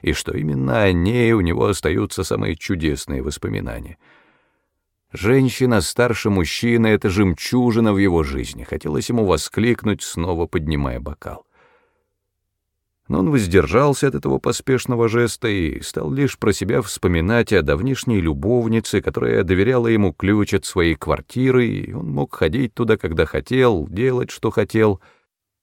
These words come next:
Это было ему весьма кстати, потому как он не ладил с отцом и стремился по возможности меньше бывать дома.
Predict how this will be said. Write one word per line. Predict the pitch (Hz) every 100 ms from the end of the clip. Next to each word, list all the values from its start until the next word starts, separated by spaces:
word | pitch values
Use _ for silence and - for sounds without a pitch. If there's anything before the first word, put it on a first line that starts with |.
| _ _ _ _ -
Это | - 90 147
было | 165 151
ему | 147
весьма | 110 95 -
кстати, | 117 - - 131 147 135
потому | - 123 123
как | 120 113
он | 113 92
не | 98
ладил | 98 101 85 87
с | -
отцом | 82 - - 135 131 113
и |
стремился | 85 - 80 104 120 -
по | 98 82
возможности | 78 98 101 101 90 -
меньше | 78 71 82 90 87 - 78
бывать | 80 69 64 67
дома. | 69 - -